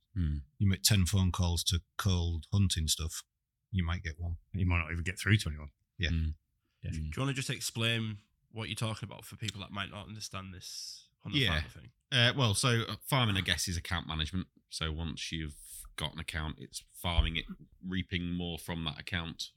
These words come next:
Speaker 1: Hunting is actually
Speaker 3: Developing it.
Speaker 1: de-, developing it as well.
Speaker 2: Finding something in the first place. A new
Speaker 4: Right.
Speaker 2: business against to an existing customer.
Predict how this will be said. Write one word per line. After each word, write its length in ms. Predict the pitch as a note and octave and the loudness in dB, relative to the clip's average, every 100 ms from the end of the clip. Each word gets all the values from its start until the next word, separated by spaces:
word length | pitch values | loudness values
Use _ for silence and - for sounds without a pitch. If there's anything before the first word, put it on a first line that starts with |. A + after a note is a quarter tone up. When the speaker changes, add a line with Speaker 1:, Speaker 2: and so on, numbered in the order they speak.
| - | -2
Speaker 1:
Hunting 360 | G2+ E2 E2 | -2 0 -2
is 140 | E2 D#2 | -2 4
actually 140 | D#2+ | 10
Speaker 3:
Developing 420 | G2 G2 D#2+ F#2 | 12 12 10 8
it. 140 | G2 G#2+ - _ | 8 4 -6 _
Speaker 1:
de-, 80 | - - | -18 -4
developing 440 | - F2 F2 F2+ | 0 2 2 2
it 40 | F2 | 4
as 60 | |
well. 100 | A2 | 6
Speaker 2:
Finding 280 | G#2 F#2 F2+ | 8 8 8
something 360 | - F#2 D#2+ E2 | 10 8 8 8
in 80 | |
the 60 | D#2 | 6
first 300 | - E2+ - | 6 4 2
place. 280 | D#2 D2+ - | 4 2 2
A 80 | A#2 | 4
new 160 | D3+ | 6
Speaker 4:
Right. 80 | A2+ | 8
Speaker 2:
business 360 | G#2+ G2 F#2 - | 8 8 8 6
against 360 | F#2 F#2 F2+ | 6 4 6
to 180 | F#2 E2+ | 6 6
an 120 | E2 | 6
existing 460 | E2+ D#2 D#2+ - D#2 | 6 4 2 2 0
customer. 380 | - D#2+ - E2 | 0 -2 -4 -8